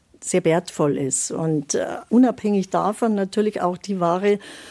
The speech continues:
eine Wertigkeit hat oder wieder schätzen lernt, dass man sagt, okay, man verwirft nicht alles, sondern die kleinen Babys, äh, verbrauchen das ja nicht. Also das heißt, die nutzen keine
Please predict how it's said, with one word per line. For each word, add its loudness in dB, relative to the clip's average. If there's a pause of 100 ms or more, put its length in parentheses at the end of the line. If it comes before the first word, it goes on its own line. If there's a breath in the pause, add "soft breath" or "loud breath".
(340 loud breath)
eine 2
Wertigkeit 2
hat 2
oder 4
wieder 4
schätzen 2
lernt, 4
dass -2
man -2
sagt, -6
okay, -6
man -2
verwirft -2
nicht -2
alles, -2
sondern 0
die -6
kleinen -2
Babys, -4
äh, -6
verbrauchen 0
das 0
ja -2
nicht. -4
Also -4
das -6
heißt, -2
die 0
nutzen 2
keine 0